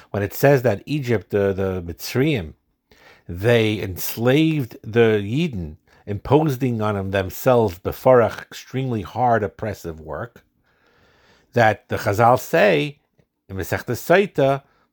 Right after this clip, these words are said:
that Fir Aleph Amud Beis, that etilu avodas hanoshim al hanoshim, avodas hanoshim al hanoshim, that they placed the work of the man's labor they placed on the women, and the women's labor they placed on the men.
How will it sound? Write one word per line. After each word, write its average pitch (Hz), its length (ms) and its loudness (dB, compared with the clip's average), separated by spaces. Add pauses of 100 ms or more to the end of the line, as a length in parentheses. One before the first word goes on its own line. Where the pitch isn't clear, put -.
(180)
that 90 220 0
Fir 104 240 -2
Aleph 107 340 2
Amud 135 280 -2
Beis, 165 320 2
that 123 140 0
etilu 160 420 -2
avodas 131 440 4
hanoshim 117 540 -2
al 92 220 -4
hanoshim, 135 500 -4 (380)
avodas 120 500 4
hanoshim 143 400 0
al 120 100 0
hanoshim, 110 600 -2 (540)
that 107 160 0
they 123 100 -2
placed 156 560 -2
the 110 300 0
work 113 600 4
of 107 300 0
the 104 240 -2
man's 135 480 -2
labor 139 420 0
they 110 140 0
placed 127 400 -6
on 101 140 -2
the 90 80 -2
women, 98 420 -6 (560)
and 123 140 0
the 123 80 6
women's 156 420 0
labor 123 320 4
they 117 140 0
placed 113 400 -6
on 98 100 -2
the 92 80 -6
men. 82 420 -8